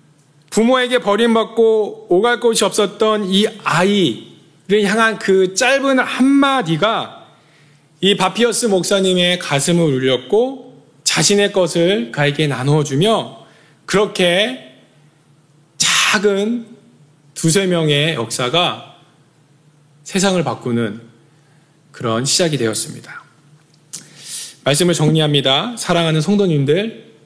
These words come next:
말에는 힘이 있습니다. 창조 능력이 있습니다.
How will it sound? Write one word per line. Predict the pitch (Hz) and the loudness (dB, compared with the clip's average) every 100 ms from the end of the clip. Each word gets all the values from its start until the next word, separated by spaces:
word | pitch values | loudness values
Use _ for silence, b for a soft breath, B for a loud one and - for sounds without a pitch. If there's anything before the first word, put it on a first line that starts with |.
| - | -6
말에는 | - 175 190 190 196 | -2 0 0 0 0
힘이 | 214 269 | 2 2
있습니다. | 247 214 170 147 117 - - - _ _ _ | 2 2 2 0 -2 -6 -18 -20 _ _ _
창조 | - 277 285 277 | -2 2 2 4
능력이 | 254 214 190 | 4 4 2
있습니다. | 156 160 147 131 117 113 | 0 2 2 0 -2 -4